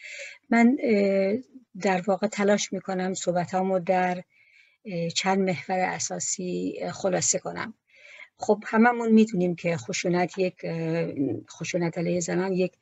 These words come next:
در واقع، پدیدهٔ جهانی است، یک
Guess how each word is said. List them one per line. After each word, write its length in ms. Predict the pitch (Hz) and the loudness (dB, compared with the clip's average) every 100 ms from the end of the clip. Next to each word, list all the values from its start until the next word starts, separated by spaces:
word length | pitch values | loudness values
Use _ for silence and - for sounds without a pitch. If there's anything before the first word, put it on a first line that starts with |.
| - - - - | -20 -20 -20 -4
در 160 | 170 170 | -2 0
واقع، 340 | 170 165 185 - | -2 0 0 0
پدیدهٔ 560 | - 180 170 170 190 180 | -2 -4 -4 -2 -2 -2
جهانی 500 | 185 143 165 170 165 | -4 -8 -8 -6 -6
است، 180 | - | -6
یک 80 | 180 | -8